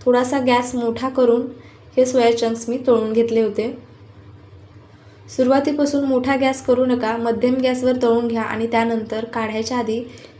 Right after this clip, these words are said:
मिनिटभर गॅस थोडासा मोठा करून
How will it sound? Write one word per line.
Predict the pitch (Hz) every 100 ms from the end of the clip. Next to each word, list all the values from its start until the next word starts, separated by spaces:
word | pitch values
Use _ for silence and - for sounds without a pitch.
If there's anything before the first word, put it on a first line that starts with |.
| -
मिनिटभर | 247 254 247 240 233 - - - -
गॅस | 220 240 -
थोडासा | 247 240 247
मोठा | 247 233 226 240
करून | 240 226 233